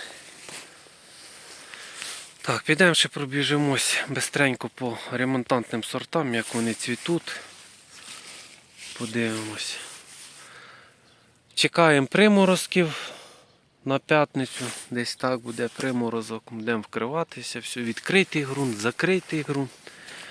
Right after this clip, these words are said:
Коротше, буде весело, опять листок почне хлорозити.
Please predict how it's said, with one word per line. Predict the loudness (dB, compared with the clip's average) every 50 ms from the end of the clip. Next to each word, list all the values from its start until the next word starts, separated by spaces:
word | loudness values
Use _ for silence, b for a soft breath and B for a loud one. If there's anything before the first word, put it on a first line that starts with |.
| B B B B B B B B B B B B B 4
Коротше, | 8 10 10 10 10 8 4
буде | 4 6 8 8 10
весело, | 10 10 8 6 6 4 6 6 6
опять | 6 8 6 6 6 8 8
листок | 6 6 6 6 4 4 6
почне | 4 2 2 2 2 4 4 4 2 2 0 B B B B
хлорозити. | B 4 6 8 8 10 8 8 8 6 4 4 4 4 2 2